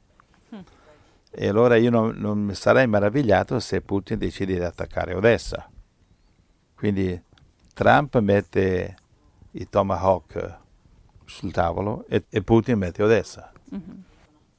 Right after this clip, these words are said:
Speaker 2: Adesso l'Occidente vorrebbe uscirne, ma non ci riesce più,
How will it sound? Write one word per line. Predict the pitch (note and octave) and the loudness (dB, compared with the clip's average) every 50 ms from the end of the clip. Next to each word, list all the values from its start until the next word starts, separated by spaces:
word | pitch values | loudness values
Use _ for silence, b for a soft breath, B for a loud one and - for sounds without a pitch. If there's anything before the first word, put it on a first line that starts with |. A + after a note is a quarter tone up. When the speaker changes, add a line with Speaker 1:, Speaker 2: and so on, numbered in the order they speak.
| _ _ _ - | _ _ _ -6
Speaker 2:
Adesso | - G#2+ G#2 A#2+ D3 D#3+ D3 - D3 | -4 -2 2 2 2 2 2 2 2
l'Occidente | B2 A#2+ A2 - - A2 G#2+ B2+ D3+ D#3+ D3 B2 | 2 2 2 2 0 0 2 2 0 2 0 0
vorrebbe | F#2+ G2 G#2 A2+ C#3 D#3 E3+ | 2 4 4 4 4 4 4
uscirne, | G3 E3 - - - B2+ G#2+ G2 F2 F2+ F2+ F2+ | 2 2 0 -2 0 2 2 2 0 -2 -8 -8
ma | F#2 G2+ G#2+ | -4 -2 -2
non | A2 A2 | -2 -2
ci | G2+ - A#2+ | -2 -2 0
riesce | A2+ A#2+ A#2 G#2 - C#3 | 0 0 -2 -2 -4 -6
più, | - - E3+ | -2 -2 -4